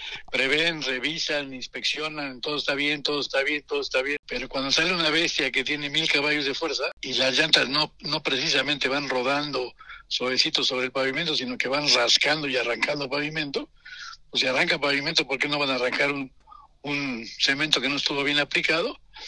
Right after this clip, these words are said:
Que a lo mejor con la mano estaba sujeto, pero a la hora que tú le pones una llanta de dieciocho pulgadas de diámetro, de,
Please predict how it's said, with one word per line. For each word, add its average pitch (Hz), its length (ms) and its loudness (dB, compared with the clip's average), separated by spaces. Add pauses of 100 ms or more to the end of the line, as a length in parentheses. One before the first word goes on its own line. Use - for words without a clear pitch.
(260)
Que 143 100 0
a 131 40 2
lo 131 80 0
mejor 147 160 -2
con 139 180 0
la 135 100 2
mano 165 480 0
estaba 185 340 -2
sujeto, 170 540 0
pero 139 220 -2
a - 40 2
la 143 80 -2
hora 156 120 -2
que - 100 -4
tú - 140 -4
le 147 120 -2
pones 147 360 -2
una 151 120 -4
llanta 147 360 0 (640)
de 127 580 -4
dieciocho 131 400 0
pulgadas 139 340 2
de 135 140 0
diámetro, 147 520 0
de, 131 240 -4